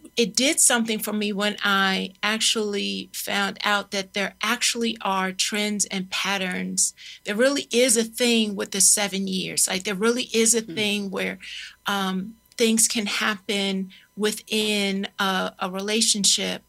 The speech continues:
Speaker 1: And when something would go wrong, I struggled to let it go.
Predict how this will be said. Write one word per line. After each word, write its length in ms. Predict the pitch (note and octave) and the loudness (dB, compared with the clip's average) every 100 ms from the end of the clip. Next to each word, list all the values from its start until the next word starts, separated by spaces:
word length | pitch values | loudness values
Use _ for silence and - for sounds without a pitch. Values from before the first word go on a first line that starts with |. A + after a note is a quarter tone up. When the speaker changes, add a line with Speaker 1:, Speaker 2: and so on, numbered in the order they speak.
| - | -4
Speaker 1:
And 540 | G3 F#3+ F#3 F#3 F#3 - - _ _ - | -2 0 0 -2 -4 -10 -20 _ _ -8
when 360 | F#3 A3 G#3+ | 0 2 2
something 800 | F#3+ - B3+ D4+ - C#4+ C4+ B3 | 4 4 2 -2 -2 0 0 -2
would 500 | G#3 G#3 G3+ G3+ F#3+ | -4 -4 -2 -4 -6
go 240 | - G3 F#3+ | -4 -2 -2
wrong, 840 | F#3+ G3+ G#3+ G#3 F#3 F#3 F#3+ F#3+ - _ _ _ - - _ - | -4 -2 -2 -2 -2 -6 -10 -12 -16 _ _ _ -20 -20 _ -2
I 220 | F#3+ G#3+ | 0 2
struggled 1300 | A3+ - - A#3+ A#3 A#3 A3+ F#3+ F#3 F3+ F#3 G3 G#3 A3+ _ | 0 0 0 0 0 0 -4 -6 -6 -6 -8 -6 -8 -8 _
to 160 | - G3+ | -6 -4
let 260 | F#3+ F#3+ F#3 | -4 -4 -6
it 160 | - | -10
go. 400 | - F3+ D#3 C#3+ | -10 -10 -12 -16